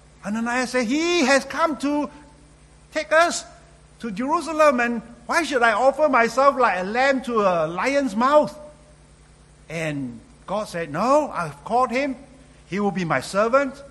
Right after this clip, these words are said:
and he will preach the gospel, also to the Gentiles." So Ananias fearfully went and met Saul,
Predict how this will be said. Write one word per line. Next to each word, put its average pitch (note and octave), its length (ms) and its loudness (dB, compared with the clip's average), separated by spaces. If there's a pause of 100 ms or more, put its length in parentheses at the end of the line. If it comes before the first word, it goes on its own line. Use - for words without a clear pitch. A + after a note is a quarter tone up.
(440)
and D3+ 180 -6
he D3+ 160 -4
will E3 160 -2
preach - 340 -10
the D3 80 -12
gospel, B2+ 480 -14 (640)
also G#3+ 360 -4
to F#3+ 120 -6
the C#3+ 120 -6
Gentiles." D3+ 720 -14 (680)
So E3 220 -4
Ananias G3+ 800 0 (460)
fearfully A#3+ 540 2
went C#3+ 480 0 (720)
and C#3 180 -4
met F#3 200 -2
Saul, D#3 440 -4